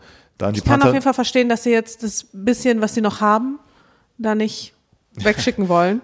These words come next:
Speaker 1: Ach, ich denk mir, dann lass doch das auch weggeben, dann,
Speaker 2: <laughs>
Speaker 1: dann ist wenigstens, dann müssen wir uns nichts mehr vormachen. Dann können wir einfach sagen,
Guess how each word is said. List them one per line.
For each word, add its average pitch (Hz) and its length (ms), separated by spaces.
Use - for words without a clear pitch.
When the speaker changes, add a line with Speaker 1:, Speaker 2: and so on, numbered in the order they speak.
Speaker 1:
Ach, 101 140
ich 95 80
denk 98 180
mir, 98 120
dann 92 200
lass 101 180
doch 107 100
das 101 120
auch 101 180
weggeben, 104 420
dann, 311 200
Speaker 2:
<laughs> - 460
Speaker 1:
dann 104 160
ist 107 160
wenigstens, 110 380
dann 110 120
müssen 110 140
wir 120 40
uns 107 80
nichts 113 120
mehr 104 120
vormachen. 104 500
Dann 113 120
können - 140
wir 123 80
einfach 117 180
sagen, 120 400